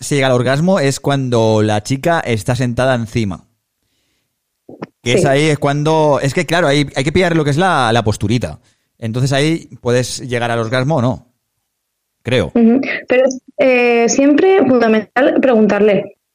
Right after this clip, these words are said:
Speaker 2: O sea, la
Speaker 1: Claro.
Speaker 2: comunicación de nuevo, o sea, preguntarle qué te gusta, dónde,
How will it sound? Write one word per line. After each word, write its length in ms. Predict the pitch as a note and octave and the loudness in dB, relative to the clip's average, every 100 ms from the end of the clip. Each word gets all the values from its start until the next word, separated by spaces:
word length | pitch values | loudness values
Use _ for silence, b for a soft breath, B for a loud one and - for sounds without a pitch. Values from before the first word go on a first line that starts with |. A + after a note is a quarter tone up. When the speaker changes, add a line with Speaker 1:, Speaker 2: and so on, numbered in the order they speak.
| - | -6
Speaker 2:
O 60 | F#3+ | 0
sea, 520 | G3+ F#3+ F#3 F#3 F#3 | 0 0 0 0 2
la 220 | F#3 F#3 | 2 2
Speaker 1:
Claro. 160 | F#3 F#3+ | 2 2
Speaker 2:
comunicación 460 | F#3+ F#3 G3 A3 | 2 2 2 2
de 60 | A#3 | 2
nuevo, 280 | A#3+ B3 G3 | 2 2 2
o 40 | |
sea, 100 | G#3 G3 | 2 0
preguntarle 640 | G#3 G3 G3+ G#3 B3 C#4 | 2 2 4 2 2 0
qué 120 | C4+ C4 | 2 2
te 120 | D#4+ | 4
gusta, 520 | B3+ C4+ - G#3 F3+ | 4 4 2 0 2
dónde, 360 | F3+ A3 B3+ | 2 4 2